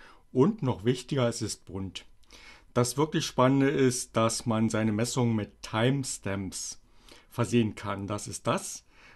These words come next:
was vielen anderen Tools leider fehlt. Zusätzlich kann es die Ausgaben auch in eine C S V-Datei schreiben,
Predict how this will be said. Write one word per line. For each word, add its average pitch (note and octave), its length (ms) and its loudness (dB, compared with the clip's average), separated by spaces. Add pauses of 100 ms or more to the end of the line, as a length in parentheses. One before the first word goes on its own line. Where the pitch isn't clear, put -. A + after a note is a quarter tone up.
(140)
was B2+ 240 0
vielen D3+ 240 0
anderen B2+ 400 2
Tools B2 420 0
leider G2+ 240 -2
fehlt. F#2+ 540 -10 (720)
Zusätzlich D#3 960 2
kann B2 240 2
es B2 180 2
die B2 180 0
Ausgaben A#2 680 -2
auch B2 380 2
in B2+ 260 0
eine A#2 520 -2
C A#2 280 0
S - 220 -2
V-Datei A2 1200 -2
schreiben, G2+ 560 -6